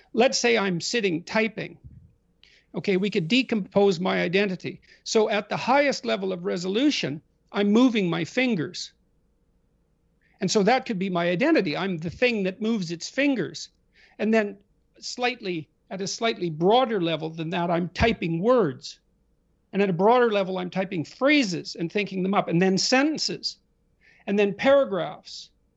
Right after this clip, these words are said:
and then chapters, and then, let's say, full papers or books. That, that's a, that's a productive unit. So I'm the author of a book or the author of a paper. That's an identity. But then that's nested inside,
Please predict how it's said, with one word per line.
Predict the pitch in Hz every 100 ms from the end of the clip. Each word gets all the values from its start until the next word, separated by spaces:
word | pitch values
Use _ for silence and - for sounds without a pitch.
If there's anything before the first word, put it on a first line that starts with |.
| _ _
and | 208 208
then | 196
chapters, | 170 - 285 277 - 175 - - -
and | 196
then, | 208 202 190 170 _ _ -
let's | 202 -
say, | 202 190 180 - _ _ _
full | - 254 240
papers | 208 233 - 190 160
or | 175
books. | 160 330 151 - - -
That, | 202 202
that's | 180 -
a, | - -
that's | 180
a | 208
productive | - 214 214 - 175
unit. | 254 262 170
So | - 190
I'm | 202
the | 185 196
author | 220 247 233 233 190
of | 175
a | 180
book | 156 233 214 -
or | 170
the | 175
author | 202 208 202 208
of | 185
a | 170
paper. | 165 - 269 - 151 - - _ -
That's | 196 196
an | 208
identity. | 196 202 269 190 - - -
But | 202
then | 254 240
that's | 233 254 -
nested | 220 226 - 220
inside, | 185 202 190 202 190 175